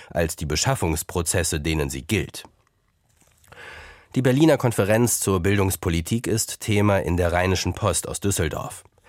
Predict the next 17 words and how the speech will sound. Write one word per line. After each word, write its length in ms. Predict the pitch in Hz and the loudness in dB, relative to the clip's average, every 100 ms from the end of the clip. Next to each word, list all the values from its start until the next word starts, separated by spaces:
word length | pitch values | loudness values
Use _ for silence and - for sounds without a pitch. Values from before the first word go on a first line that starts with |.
| - - - - - - | -20 -20 -20 -20 -20 -2
Wenn 200 | 127 202 | 2 4
sich 200 | 202 - | 2 4
eine 160 | 147 107 | 4 4
Bundesministerin 1000 | 107 147 156 131 117 113 - 101 110 110 | 4 4 4 4 4 4 2 0 2 2
des 160 | 92 | 0
Themas 380 | - 110 101 90 | 0 2 2 2
Bildungsmisere 1080 | 101 135 147 123 113 101 95 85 95 107 - | 2 2 4 2 2 2 2 2 0 0 0
annimmt, 640 | 101 120 120 139 - - - | 4 4 4 2 -2 -10 -6
obwohl 360 | 82 110 151 135 | -4 2 2 4
sie 140 | 92 | 2
in 80 | 82 | 2
der 100 | 82 | 0
Schulpolitik 760 | 135 147 131 110 92 98 - | 2 2 2 0 0 -4 0
nichts 300 | 98 151 - | 0 0 -2
zu 100 | 104 | -2
sagen 360 | 87 85 127 131 | 0 2 4 4
hat, 240 | 127 - | 2 0